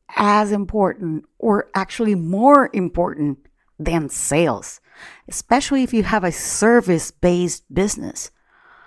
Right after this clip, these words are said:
You know, the buying habits today of how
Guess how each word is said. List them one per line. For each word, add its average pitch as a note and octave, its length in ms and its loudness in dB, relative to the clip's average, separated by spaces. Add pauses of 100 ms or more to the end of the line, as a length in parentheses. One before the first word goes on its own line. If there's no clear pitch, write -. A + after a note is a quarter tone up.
(280)
You A3 100 -4
know, G#3+ 140 0
the - 100 -6
buying F#3 460 0
habits G3 640 0
today D#3+ 540 2
of C#3 160 -6 (220)
how - 260 -2